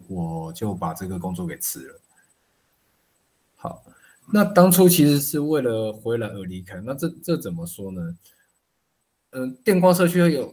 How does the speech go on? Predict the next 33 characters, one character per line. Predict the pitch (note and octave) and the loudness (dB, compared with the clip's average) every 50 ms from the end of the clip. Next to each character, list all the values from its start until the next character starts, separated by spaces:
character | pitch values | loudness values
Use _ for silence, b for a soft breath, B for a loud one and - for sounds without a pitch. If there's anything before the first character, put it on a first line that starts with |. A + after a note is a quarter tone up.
| - | -2
大 | - D3 | -2 -2
部 | C#3 D3 D3 | -2 -2 -4
分 | C#3+ D3+ C#3+ A#2 | -6 -6 -6 -4
的 | A2 A2 G#2+ G#2+ | -4 -4 -4 -4
年 | G#2+ G#2+ G#2 G#2 | -4 -4 -4 -6
轻 | F#2+ - B2 A#2 | -8 -8 -8 -8
人 | G#2 G2+ G#2 | -8 -8 -6
都 | G2+ B2+ B2+ | -4 -4 -4
是 | B2+ B2+ - C3 B2 A#2+ | -4 -6 -8 -8 -10 -10
在 | A#2 - C3 B2 A2+ A2 G#2+ G#2 G2+ G2+ G2 G2 G2 G2+ F#2 - _ _ _ _ | -8 -6 -4 -2 -2 -2 -2 -4 -4 -6 -8 -8 -8 -10 -14 -16 _ _ _ _
上， | - - - D#3+ C3+ G#2+ F2 - _ _ _ | -12 -4 -4 -2 -4 -4 -8 -16 _ _ _
呃， | A#2+ A2+ G#2 G2+ G2+ | -10 -10 -8 -8 -8
上 | G#2 - - D3 C#3+ | -8 -6 -6 -4 0
高 | D#3 C3+ C3 | 2 0 2
中 | C3 C3 B2 | 2 0 -2
或 | B2+ A#2+ G2+ | -2 -6 -6
者 | - | -8
是 | - | -8
高 | - A2 A2 | -6 -6 -4
中 | A2+ A2+ A2 | -4 -4 -6
毕 | A#2 A#2 G#2+ | -6 -6 -6
业 | G2+ G2 F2+ | -6 -6 -8
之 | - - | -12 -14
后， | F#2+ G#2 G#2+ | -12 -12 -10
都 | - A2 A2 | -8 -8 -8
会 | A2+ | -6
选 | A2 - G2+ F2 E2+ | -6 -8 -8 -6 -6
择 | E2+ E2+ E2+ E2+ E2+ E2 | -6 -6 -8 -10 -12 -14
离 | E2+ F2+ F2+ | -12 -12 -14
开 | F2+ - - G#2+ G2+ G2 G2 G2 F#2+ F#2+ G2 G2 F#2 - - _ _ | -14 -14 -14 -12 -10 -10 -8 -8 -8 -6 -6 -8 -8 -10 -14 _ _
电-， | - A#2+ G#2+ G#2 G#2+ G#2 - | -2 0 0 0 -2 -4 -6
电 | - B2+ A2 | -4 -2 -2
光， | G#2 F#2+ G2 G#2 G#2 | 0 0 -2 -2 -4